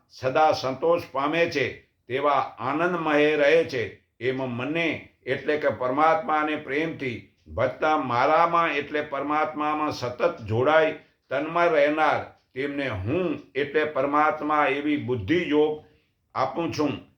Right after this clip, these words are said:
કે જેથી તેઓ મને એટલે પરમાત્માને પામે છે. તેમના ઉપર કૃપા કરવા માટે જ અંતકરણમાં આત્મારૂપી રહેલો હું એટલે પરમાત્મારૂપી જ્ઞાનનો પ્રકાશ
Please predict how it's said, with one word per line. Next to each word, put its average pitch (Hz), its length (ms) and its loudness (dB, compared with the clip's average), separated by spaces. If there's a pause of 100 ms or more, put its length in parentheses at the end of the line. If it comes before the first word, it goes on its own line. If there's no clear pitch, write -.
કે 120 120 -4
જેથી 143 480 -2
તેઓ 151 320 4
મને 120 720 -2
એટલે 120 280 -6
પરમાત્માને 151 800 0
પામે 151 400 -2
છે. 120 300 -4
તેમના 151 600 -2
ઉપર 147 280 0
કૃપા 123 440 -2
કરવા 151 340 2
માટે 151 400 2
જ 151 160 -4 (320)
અંતકરણમાં 151 1080 -2
આત્મારૂપી 156 760 0
રહેલો 147 340 4
હું 143 360 0
એટલે 147 300 0
પરમાત્મારૂપી 151 1120 0
જ્ઞાનનો 156 640 2
પ્રકાશ 151 640 2